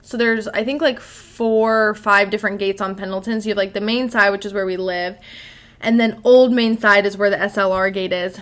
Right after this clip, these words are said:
And so the first house we saw is, uh, just across the street, and we really like that location because it's right next to the gate, and Cade's commute wouldn't be compromised.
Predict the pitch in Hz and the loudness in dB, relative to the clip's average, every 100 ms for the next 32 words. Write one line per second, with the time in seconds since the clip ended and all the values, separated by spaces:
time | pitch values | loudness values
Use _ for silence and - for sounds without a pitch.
0 | - _ _ - 226 240 240 233 220 202 | -20 _ _ -12 -6 -6 -2 0 2 0
1 | 220 254 294 247 254 247 233 - 208 190 | -2 0 0 0 -2 -2 -8 -4 -4 -2
2 | 196 - 220 208 196 233 247 240 226 214 | -4 -2 -2 -2 -4 -6 -6 -2 0 0
3 | 196 190 - 247 214 196 220 220 214 214 | -4 -10 -6 -4 -2 -2 -2 0 -2 0
4 | 226 247 240 233 220 196 208 208 190 196 | 2 2 0 0 0 0 -2 -4 -6 -4
5 | 233 233 220 196 202 202 196 196 202 - | -4 -2 -4 -6 -4 0 0 0 -6 -8
6 | 202 185 - 190 254 - - - - - | -8 -8 -8 -6 -4 -6 -12 -20 -20 -20
7 | - - - 233 226 214 208 202 - - | -20 -20 -6 0 0 0 0 -4 -10 -6
8 | 220 226 226 226 185 - - 220 220 220 | 0 0 0 -2 -6 -14 -6 0 2 2
9 | 233 208 214 202 202 202 214 196 220 240 | 0 0 -2 -2 -8 -8 -6 -4 -4 0
10 | 269 330 370 | 0 0 -6